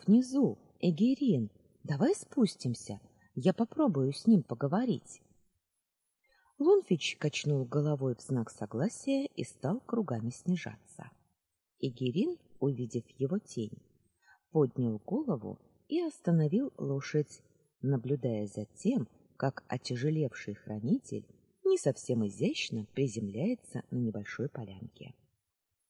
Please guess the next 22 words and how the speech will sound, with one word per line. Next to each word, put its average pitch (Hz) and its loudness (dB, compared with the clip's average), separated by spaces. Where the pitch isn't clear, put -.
Едва 143 0
дождавшись, 151 -4
когда 123 -4
Луна 143 2
слезет 120 -6
с - -20
его 127 -4
спины, 147 -4
он 320 6
немедленно 214 6
превратился 127 -4
в - -18
Фитчика 131 -4
и 131 -4
с - -10
глубоким 120 -4
вздохом - -6
облегчения 117 -6
растянулся 269 2
на 135 2
мягкой 131 -2
траве 117 -4